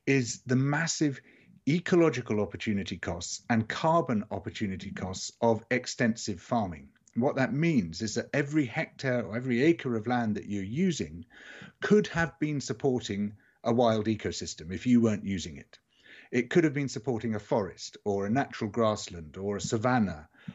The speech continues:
or a wetland, all of which are crucial ecosystems. And the great majority of the world's species depend on wild ecosystems for their survival. So a lot of what's called regenerative is just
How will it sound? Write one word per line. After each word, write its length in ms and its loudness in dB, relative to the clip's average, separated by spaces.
or 220 4
a 60 0
wetland, 680 -2
all 300 0
of 120 -2
which 180 -4
are 40 -6
crucial 420 0
ecosystems. 720 -8
And 100 0
the 40 -2
great 240 0
majority 460 2
of 60 0
the 60 -2
world's 280 -2
species 540 -4
depend 520 2
on 200 2
wild 320 2
ecosystems 840 -6
for 120 0
their 160 2
survival. 600 0
So 280 4
a 60 -2
lot 220 2
of 100 -2
what's 200 -10
called 500 2
regenerative 840 -2
is 120 -6
just 420 -6